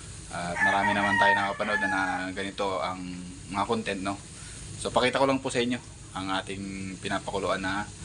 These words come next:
sampalok-sampalukan. Yan po siya. Iinumin po natin yan. Mamaya-maya, palimigin natin ng konti. Mas masarap siyang inumin pagka medyo mainit. Kasi pagka, oh, ah, malamig na,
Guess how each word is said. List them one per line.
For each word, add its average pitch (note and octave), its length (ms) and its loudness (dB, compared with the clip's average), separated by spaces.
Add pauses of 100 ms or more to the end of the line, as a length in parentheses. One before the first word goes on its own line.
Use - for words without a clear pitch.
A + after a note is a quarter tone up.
(400)
sampalok-sampalukan. F#2 720 -2 (2500)
Yan B2+ 80 -6
po C#3 160 -2
siya. A#2+ 240 2 (240)
Iinumin A#2 320 4
po B2 80 2
natin A#2+ 400 6
yan. G#2 80 -4 (160)
Mamaya-maya, G#2 480 -2 (240)
palimigin G#2 320 -2
natin G#2 240 2
ng G2+ 80 -2
konti. G2+ 240 -2 (560)
Mas - 80 -6
masarap B2+ 320 4
siyang B2+ 240 4
inumin B2 240 4
pagka G#2+ 240 2
medyo A2 320 2
mainit. G#2 320 -2
Kasi A#2 240 -4
pagka, A#2 320 6
oh, A2+ 640 2 (640)
ah, A2 160 8
malamig A#2+ 320 4
na, G#2 160 4